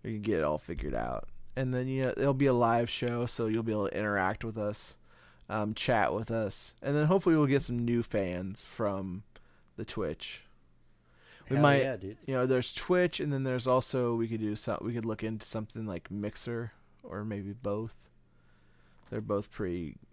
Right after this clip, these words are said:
Speaker 1: decent platforms. And you, you were talking, we were talking about this earlier. Um, what was it, last night or the night before?
Speaker 2: Yeah.
Speaker 1: We're talking about how, uh, Ninja went to Mixer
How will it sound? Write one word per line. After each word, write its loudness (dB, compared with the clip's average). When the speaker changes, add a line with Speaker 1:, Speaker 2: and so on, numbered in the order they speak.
Speaker 1:
decent -6
platforms. -4
And -2
you, 4
you 4
were 8
talking, 2
we 6
were 4
talking 0
about -6
this -4
earlier. -4
Um, -6
what -6
was -8
it, -8
last -6
night -8
or -12
the -10
night -8
before? -6
Speaker 2:
Yeah. -12
Speaker 1:
We're -20
talking 6
about 0
how, 2
uh, 0
Ninja 2
went -2
to -4
Mixer -6